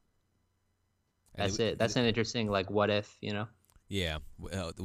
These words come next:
Speaker 1: the, the what if pod, like we did that, uh, that, that other what if pod.
Speaker 2: Uh, yeah. Then you woulda had, you woulda,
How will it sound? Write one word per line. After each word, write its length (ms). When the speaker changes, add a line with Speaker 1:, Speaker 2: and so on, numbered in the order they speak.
Speaker 1:
the, 240
the 80
what 140
if 120
pod, 300
like 120
we 80
did 160
that, 140
uh, 360
that, 180
that 160
other 180
what 160
if 100
pod. 260
Speaker 2:
Uh, 260
yeah. 280
Then 140
you 80
woulda 180
had, 380
you 160
woulda, 300